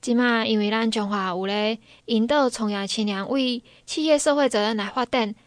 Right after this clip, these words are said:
所以讲有真济会当去申请的青年补助计划会当去使用。今日要介绍的就是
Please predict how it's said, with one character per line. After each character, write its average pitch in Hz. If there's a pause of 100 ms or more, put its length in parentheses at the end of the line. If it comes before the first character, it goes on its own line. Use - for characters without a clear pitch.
(180)
所 -
以 254
讲 226
有 196 (140)
真 208
济 214 (1000)
会 208
当 233
去 269
申 220
请 294
的 196 (320)
青 269
年 208
补 180
助 233
计 233
划 247
会 180
当 190
去 233
使 226
用。 202 (320)
今 226
日 269
要 294
介 285
绍 220
的 208
就 196
是 185